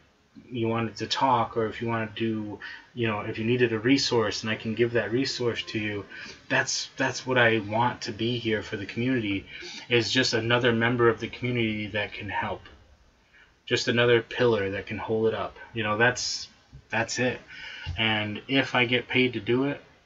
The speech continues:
fantastic. I mean, I don't, again, I don't know. I'm not really even sure. You know, they said do shorts, so I do shorts. They say put hashtags, so I put hashtags. I, I, I just work here.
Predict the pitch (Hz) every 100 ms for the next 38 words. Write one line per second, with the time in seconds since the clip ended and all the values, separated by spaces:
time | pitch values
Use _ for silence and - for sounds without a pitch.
0 | _ _ _ _ _ - - - - _
1 | _ _ _ - - - _ - - 113
2 | 107 113 127 - - - 110 104 120 -
3 | - - - - - - - - 117 131
4 | 123 120 123 120 123 110 123 127 120 127
5 | 127 123 120 117 113 131 127 120 120 -
6 | - - - - 110 117 120 135 123 127
7 | - 135 104 - 107 110 113 135 113 -
8 | 110 101 120 110 - - 120 127 117 113
9 | 101 92 107 107 120 123 - 101 95 -
10 | - - - - - - 110 - - 117
11 | 113 - - - _ - _ _ _ _
12 | - - 139 131 131 143 - 110